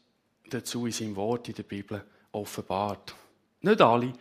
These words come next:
Fragen werden ja da beantwortet. Aber doch genug so,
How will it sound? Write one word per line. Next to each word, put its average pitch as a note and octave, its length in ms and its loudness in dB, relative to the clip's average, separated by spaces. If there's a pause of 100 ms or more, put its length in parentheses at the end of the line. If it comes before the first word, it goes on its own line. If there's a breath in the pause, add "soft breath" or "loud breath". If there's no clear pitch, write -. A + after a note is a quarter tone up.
(120)
Fragen A2 520 0
werden A2 320 -2
ja A#2 100 -4
da G#2+ 180 -4
beantwortet. G#2 1040 -4 (380 soft breath)
Aber D3 200 6
doch G3 320 10
genug A3 420 4
so, F3 360 4